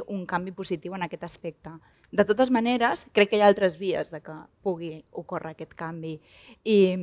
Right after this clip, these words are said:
i com deia la Yolanda, el que passa és que al final el que, el que ens acabem trobant és que els col·lectius, les associacions, les persones que, eh, estem en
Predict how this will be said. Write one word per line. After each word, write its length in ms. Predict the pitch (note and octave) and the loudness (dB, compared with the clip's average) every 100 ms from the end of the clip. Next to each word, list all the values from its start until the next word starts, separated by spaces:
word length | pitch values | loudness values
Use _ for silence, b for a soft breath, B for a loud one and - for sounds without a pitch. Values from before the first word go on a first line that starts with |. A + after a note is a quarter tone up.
| E3+ D#3 D3+ D3 - | -8 -10 -12 -12 -10
i 100 | - | -8
com 200 | F3+ F#3 | -6 4
deia 160 | F#3+ A3+ | 6 8
la 80 | A#3+ | 6
Yolanda, 340 | G#3+ A3 A#3 A#3+ | 4 2 2 -2
el 20 | |
que 140 | F#3 | -2
passa 220 | F#3+ G#3+ G3+ | -2 -2 -4
és 80 | - | -2
que 120 | F3+ | -4
al 40 | E3+ | -4
final 260 | F3 F3+ | -4 0
el 140 | G3 G3+ | 0 -2
que, 80 | F3+ E3 D#3 D#3 - | -4 -2 -4 -8 -10
el 80 | E3+ | -4
que 60 | F3+ | -2
ens 80 | E3+ | -2
acabem 300 | - E3 F#3 | -8 -8 -8
trobant 320 | A3 G#3+ A3 | -6 -4 -2
és 140 | G3 - | -6 -10
que 80 | F3 | -10
els 100 | D3+ | -10
col·lectius, 540 | - D#3 - F#3 F3+ F#3 | -12 -14 -4 -2 -2 -8
les 140 | E3 E3+ | -12 -12
associacions, 840 | E3 D#3 D3+ - F#3 F3+ F3+ - - | -12 -10 -10 -4 -2 -2 -4 -14 -16
les 120 | F3 - | -16 -14
persones 460 | E3+ - F3+ F3+ - | -14 -12 -14 -10 -2
que, 140 | G3+ | 0
eh, 880 | F3+ _ _ - - G#3 F#3+ F3+ F3+ F#3 | 0 _ _ -16 0 4 6 4 2 -2
estem 300 | - F#3 | -6 -8
en 80 | F3+ | -6